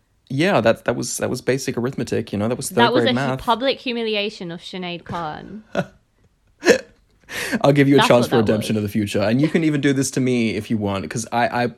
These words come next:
Speaker 1: I can't say I'd be any better, really. Um,
Speaker 2: Mm. Okay,
Speaker 1: like,
Speaker 2: game off.
Speaker 1: many, many a diva have, uh, failed remedial math, myself included. Uh, so, uh,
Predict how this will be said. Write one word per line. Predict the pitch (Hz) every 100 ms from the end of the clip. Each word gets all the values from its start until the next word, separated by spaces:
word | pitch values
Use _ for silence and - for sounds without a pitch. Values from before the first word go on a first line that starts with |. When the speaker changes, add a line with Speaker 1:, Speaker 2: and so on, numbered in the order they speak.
| -
Speaker 1:
I | 113
can't | 110 110 98
say | 104
I'd | 98 101
be | 101
any | 92 95
better, | 92 90 92 - _ _
really. | - 104 101 104 - _ _ - - - _ _
Um, | 113 104 104 107
Speaker 2:
Mm. | 214 208 196 _ - - _ _ _
Okay, | 233 233
Speaker 1:
like, | 226 180
Speaker 2:
game | 196 196
off. | 175 190 - _ -
Speaker 1:
many, | 135 147 143
many | 147 151 147
a | 139
diva | 127 131 123
have, | 120 117 120
uh, | 113
failed | 107 117 107 107 - -
remedial | - 101 98 95 95
math, | 95 95 - -
myself | 101 95 95 98
included. | 95 98 95 95 - - - - - -
Uh, | 127 127 127 123 -
so, | - - 185 175 95 98 -
uh, | - 139 135 135 131 131 127 127